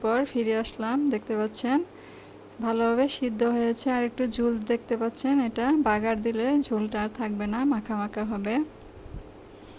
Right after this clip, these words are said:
তো এখন প্যানে আমি দুই টেবিল চামচ পরিমাণ তেল নিয়ে তিনটা শুকনা মরিচ দিয়ে দিলাম,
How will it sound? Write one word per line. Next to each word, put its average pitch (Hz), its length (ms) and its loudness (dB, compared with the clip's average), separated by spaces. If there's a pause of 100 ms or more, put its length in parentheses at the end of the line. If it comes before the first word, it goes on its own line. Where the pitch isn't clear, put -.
(340)
তো - 60 0 (120)
এখন 233 240 2 (200)
প্যানে 240 300 2 (100)
আমি 247 160 2 (160)
দুই 233 180 2
টেবিল 233 260 2
চামচ 240 240 0 (120)
পরিমাণ 226 340 0 (140)
তেল 226 200 0 (120)
নিয়ে 226 180 0 (220)
তিনটা 233 260 -6 (100)
শুকনা 233 360 -4
মরিচ 220 300 0
দিয়ে 226 220 0
দিলাম, 220 300 -2